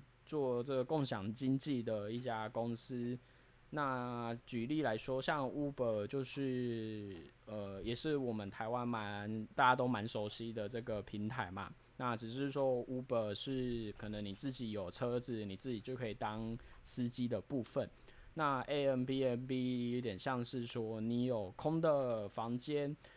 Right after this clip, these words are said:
那你可以注-，在网络上注册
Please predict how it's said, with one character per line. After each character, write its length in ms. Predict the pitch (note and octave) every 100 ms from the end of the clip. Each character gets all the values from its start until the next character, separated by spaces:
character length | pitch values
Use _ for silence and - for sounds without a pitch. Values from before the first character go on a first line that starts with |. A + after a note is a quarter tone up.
| -
那 220 | - C3 A2+
你 180 | G#2+
可 180 | G2+ A#2+
以 440 | A#2+ A#2 A2+ G#2 G2 - -
注-， 320 | - C#3+ B2 G#2+ G2+ - -
在 480 | D#3+ C#3 B2+ A#2+ A2
网 160 | G#2+
络 80 | B2
上 180 | D#3 D3
注 260 | C#3+ E3
册 380 | B2 - D3+ G2+